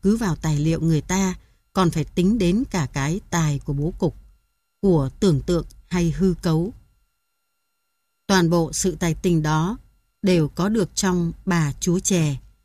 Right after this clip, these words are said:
Phổ thông Bán Nguyệt San, số ba mươi hai, ngày một tháng tư năm một nghìn chín trăm ba mươi chín,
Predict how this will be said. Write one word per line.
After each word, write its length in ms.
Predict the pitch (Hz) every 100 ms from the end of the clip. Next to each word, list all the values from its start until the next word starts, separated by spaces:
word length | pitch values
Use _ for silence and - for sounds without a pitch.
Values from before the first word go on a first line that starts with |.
| _ _ _
Phổ 140 | - 147
thông 320 | 156 175 170
Bán 200 | 165 151
Nguyệt 180 | 196 202
San, 380 | - - 175 165 - - _ -
số 300 | 180 160 185
ba 140 | 190
mươi 140 | 185 180
hai, 340 | 165 180 175 160 - -
ngày 140 | 180 165
một 220 | 160 139 -
tháng 180 | 156
tư 340 | 175 - 208 196 -
năm 140 | 196 180
một 100 | 151
nghìn 240 | 151 143
chín 220 | - 170
trăm 200 | 170 185
ba 80 | 175
mươi 80 | 170
chín, 300 | - 180 190